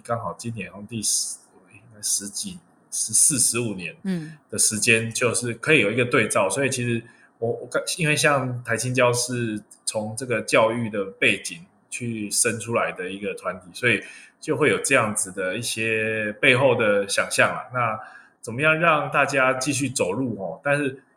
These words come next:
Speaker 1: 又不能够这么的拘泥于这个形-，
Speaker 2: 形式。
Speaker 1: 形式上啊，
Speaker 2: 嗯。
Speaker 1: 哦，对，就是，哎，可能是在教科书上面，哦，被，然后S O P指导，然后你必须要步骤一、步骤二这样。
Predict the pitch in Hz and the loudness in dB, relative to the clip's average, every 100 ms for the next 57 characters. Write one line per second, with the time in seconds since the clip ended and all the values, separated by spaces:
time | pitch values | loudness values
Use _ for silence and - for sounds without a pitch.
0 | _ 175 147 - 139 117 139 131 143 127 | _ 0 2 2 -2 0 2 2 2 0
1 | 107 107 - 127 127 131 110 95 98 120 | 0 -2 -4 -2 -2 -2 -8 -10 -12 -10
2 | 113 - 107 110 - _ - - 170 170 | -4 -2 -2 -6 -18 _ -6 0 2 4
3 | - 214 170 147 117 101 98 95 101 104 | 4 4 4 4 4 2 -6 -6 -8 -8
4 | 101 101 - - 127 113 107 104 127 127 | -8 -10 -12 2 4 4 2 -2 -4 -4
5 | 135 120 147 131 107 104 - - - - | -4 -2 -4 -4 -4 -6 -12 -20 -20 -12
6 | 143 135 139 123 135 120 135 135 127 143 | -6 4 4 6 6 6 4 4 2 0
7 | 123 139 113 123 98 - _ _ - 107 | 2 2 2 -2 -2 -12 _ _ -8 -4
8 | 156 156 - - _ 123 131 147 143 123 | 0 0 0 -12 _ -12 -6 2 4 4
9 | 139 139 135 143 139 113 120 95 92 120 | 2 2 0 -2 -2 -4 -2 -2 -2 -6
10 | 101 123 110 120 117 101 98 - - 120 | -8 -10 -2 2 2 2 0 -6 -10 -2
11 | 127 117 120 120 104 107 110 107 110 | -2 0 -4 -6 0 0 0 -2 -2